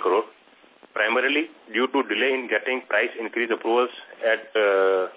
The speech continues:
one of our major, uh, J V, which is T G Minda. At Roki Minda, we had exceptionally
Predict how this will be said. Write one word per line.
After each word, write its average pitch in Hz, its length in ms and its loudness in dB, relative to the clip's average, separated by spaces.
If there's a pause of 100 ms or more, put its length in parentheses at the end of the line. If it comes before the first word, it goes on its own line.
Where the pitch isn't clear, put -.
one 104 140 2
of 113 140 0
our 104 240 4
major, 101 280 0 (140)
uh, 95 320 2 (760)
J 104 140 0
V, 127 200 0
which 101 100 -6
is 110 160 -4
T 104 100 -2
G 110 180 -2
Minda. 90 200 0 (720)
At 127 140 2 (120)
Roki 117 280 0
Minda, 139 260 2
we 120 160 0
had 131 120 -4 (200)
exceptionally 147 640 0